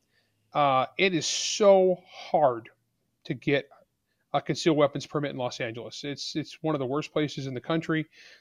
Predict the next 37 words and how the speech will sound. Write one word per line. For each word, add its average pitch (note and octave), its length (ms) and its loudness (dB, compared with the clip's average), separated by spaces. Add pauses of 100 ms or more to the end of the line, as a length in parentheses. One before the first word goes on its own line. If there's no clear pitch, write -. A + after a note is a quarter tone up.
(120)
They D3 120 4
do F#3 300 2
have G#3+ 220 8
concealed D#3 360 2
weapons C#3+ 300 0
permits, C#3+ 360 -8
but - 160 -12
you C3+ 220 -12
pretty D#3+ 280 -4
much, D3+ 280 -4 (140)
you C#3+ 120 -4
have C#3+ 140 0
to C3 80 -16
be C3 100 -2
politically C#3 460 -4
connected. D#3 580 -2 (480)
Uh, A#2 120 0
you B2 120 -2
have C3 120 0
to C3+ 60 -2
have A#2+ 60 -2
a A#2+ 40 -2
lot A2+ 200 0
of - 140 -10
money. D#3 540 4 (300)
And C#3 80 -4
they're D#3+ 80 4
not G3+ 120 4
just C#3+ 140 -2
giving E3 200 4
it C3 80 -2
to B2 80 -8
regular B2 320 -2
dudes A2+ 280 -6
on A2 100 -6
the G#2+ 80 -10
street. - 400 -16